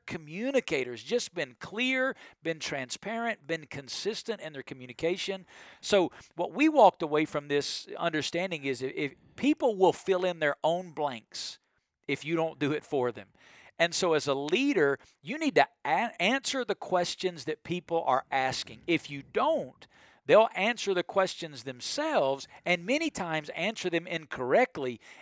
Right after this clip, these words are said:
And you need to give them the information as the leader that keeps everybody on the same page. So you're communicating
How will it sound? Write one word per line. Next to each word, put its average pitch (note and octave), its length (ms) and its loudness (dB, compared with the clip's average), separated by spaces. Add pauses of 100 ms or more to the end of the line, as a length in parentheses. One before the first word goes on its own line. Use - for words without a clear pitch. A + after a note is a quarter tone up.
And C#3+ 180 -2
you C4 140 -8
need C#4+ 160 -4
to E3 80 0
give C4 380 0
them B3+ 160 -2
the G3 140 -2
information D#3+ 680 -2
as C3+ 140 -6
the B2+ 120 -4
leader E3 300 -4
that C#3+ 160 -10
keeps E3+ 260 -10
everybody F#3 500 0
on D3+ 120 -8
the C#3 80 -10
same C#3 300 -6
page. C#3+ 260 0
So C#3 140 -4
you're E3+ 220 -4
communicating E3 920 -4